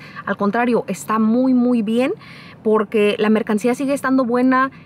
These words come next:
Todo lo que hay que hacer es que la voy a apretar y con mucho, mucho cuidado para que la piedra no se vaya a quebrar. Y otra vez a la venta. Entonces, véanlo, es que este anillo está preciosísimo y es una calidad.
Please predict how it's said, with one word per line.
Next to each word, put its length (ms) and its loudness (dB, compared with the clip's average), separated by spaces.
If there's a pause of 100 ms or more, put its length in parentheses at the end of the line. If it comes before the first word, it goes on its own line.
(360)
Todo 240 2
lo 80 2
que 80 -2
hay 60 -2
que 100 -4
hacer 240 -2
es 120 -2
que 120 -2
la 80 2
voy 160 0
a 60 2
apretar 460 -4 (140)
y 420 -2
con 140 0
mucho, 220 2
mucho 220 0
cuidado 300 0
para 140 -6
que 120 -6
la 80 -2
piedra 260 0
no 100 0
se 80 -8
vaya 220 0
a 40 -14
quebrar. 300 0 (680)
Y 100 2
otra 220 0
vez 320 0
a 80 -2
la 140 2
venta. 360 -2 (320)
Entonces, 1080 0
véanlo, 380 2
es 140 0
que 80 -4
este 160 -2
anillo 220 2
está 180 -4
preciosísimo 1120 -2 (580)
y 180 2
es 120 -2
una 220 -2
calidad. 640 -2